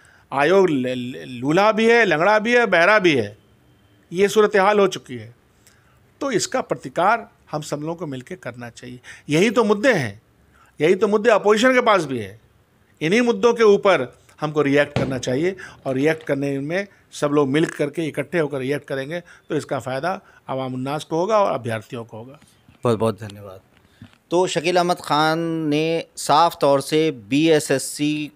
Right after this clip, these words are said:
Speaker 2: पर आरोप लगाया कि बीएसएससी ढंग से काम नहीं कर रही है। उसी का नतीजा है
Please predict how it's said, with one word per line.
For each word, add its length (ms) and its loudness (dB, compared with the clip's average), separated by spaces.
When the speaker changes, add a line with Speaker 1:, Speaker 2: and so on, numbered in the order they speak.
Speaker 2:
पर 340 2
आरोप 380 2
लगाया 400 0
कि 260 -4
बीएसएससी 840 -4
ढंग 160 -8
से 160 -8
काम 280 -2
नहीं 160 -2
कर 160 -4
रही 200 -4
है। 100 0
उसी 220 -8
का 140 -6
नतीजा 400 -6
है 180 -10